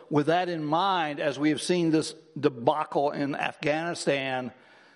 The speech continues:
people are praying that this will be the time where the Spirit of Christ ministers to folks and it so changes their life that revival comes out of a nation that just went through all the mess that it has.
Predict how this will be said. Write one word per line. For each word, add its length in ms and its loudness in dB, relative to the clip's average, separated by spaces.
people 240 2
are 100 0
praying 320 -2
that 200 -2
this 200 0
will 60 -4
be 140 2
the 120 -2
time 380 0
where 100 -6
the 100 -6
Spirit 320 0
of 60 -6
Christ 540 0
ministers 680 0
to 80 0
folks 500 0
and 140 -2
it 200 -6
so 260 0
changes 580 -2
their 160 0
life 300 0
that 120 -4
revival 600 0
comes 380 -4
out 340 0
of 180 2
a 100 0
nation 600 -2
that 160 -2
just 240 2
went 380 0
through 360 2
all 240 4
the 100 -2
mess 360 -2
that 120 0
it 120 2
has. 580 -14